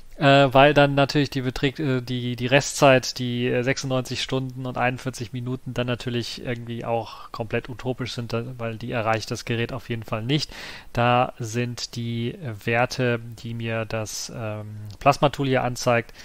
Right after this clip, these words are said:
deutlich, äh, realistischer, wobei es jetzt zwei Stunden dreißig, also das ist auch noch nicht so richtig kalibriert. Ich glaub, ich muss einfach mal länger hier das Ganze im Akkubetrieb laufen lassen, damit sich das alles so ein bisschen einspielt. Ähm, weil die Werte alle noch so ein bisschen,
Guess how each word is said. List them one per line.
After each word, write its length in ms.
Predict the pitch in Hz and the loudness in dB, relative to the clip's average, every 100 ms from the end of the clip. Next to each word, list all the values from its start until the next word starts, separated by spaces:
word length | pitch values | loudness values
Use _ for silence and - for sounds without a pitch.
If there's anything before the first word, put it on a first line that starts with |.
| - - - - | -20 -20 -20 -16
deutlich, 720 | 120 113 120 117 117 - - | -6 2 2 2 -4 -6 -8
äh, 80 | 120 | -4
realistischer, 960 | 117 113 - 113 120 127 - 123 117 110 | -2 -2 -2 2 4 4 -2 -4 -4 -4
wobei 240 | 110 113 | 0 -2
es 100 | 110 | -2
jetzt 220 | 120 - | -8 -8
zwei 180 | - 113 | -4 -4
Stunden 640 | - 123 113 113 117 127 | -4 -6 -6 -8 -12 -8
dreißig, 480 | - 117 117 120 120 | 0 2 2 -4 -8
also 120 | 113 | -6
das 200 | 113 117 | -4 -4
ist 100 | 120 | -4
auch 160 | 110 110 | -8 -6
noch 120 | 123 | -4
nicht 120 | 117 | -4
so 80 | 120 | -6
richtig 300 | 113 - - | -8 -10 -8
kalibriert. 500 | 117 113 - 117 110 | -6 -6 -6 -6 -6
Ich 80 | 98 | -6
glaub, 220 | 117 117 | -6 -6
ich 100 | - | -8
muss 140 | 123 | -8
einfach 180 | 120 123 | -6 -6
mal 180 | 113 110 | -6 -4
länger 220 | 117 120 | -2 -2
hier 300 | 107 120 113 - - - - - - | -2 -2 -4 -6 -18 -18 -18 -14 -6
das 180 | 120 - | -6 -4
Ganze 220 | 117 120 | -4 -4
im 100 | 127 | -4
Akkubetrieb 640 | 127 139 123 131 - 120 | -2 -2 -2 -4 -6 -2
laufen 320 | 123 127 - | 2 2 0
lassen, 280 | 127 123 123 | -2 -2 -2
damit 240 | 117 117 117 | -6 -4 -6
sich 100 | 110 | -6
das 200 | 120 127 | -6 -6
alles 220 | 117 - | -6 -6
so 60 | 113 | -8
ein 40 | |
bisschen 220 | 110 - | -8 -6
einspielt. 680 | 117 131 - - 131 127 - - - - - - - - | -4 -4 -4 -2 -2 -2 -6 -18 -20 -18 -20 -20 -20 -6
Ähm, 460 | 123 117 113 113 104 - - - - - - - - - - | -2 -2 -2 -6 -10 -16 -18 -20 -20 -20 -20 -20 -18 -6 2
weil 300 | 117 117 117 | 4 4 0
die 140 | 113 | 0
Werte 260 | 113 110 120 | 0 0 -2
alle 180 | 113 | -2
noch 140 | 110 104 | -4 -8
so 140 | 117 | -10
ein 20 | |
bisschen, 360 | 104 110 113 | -10 -10 -10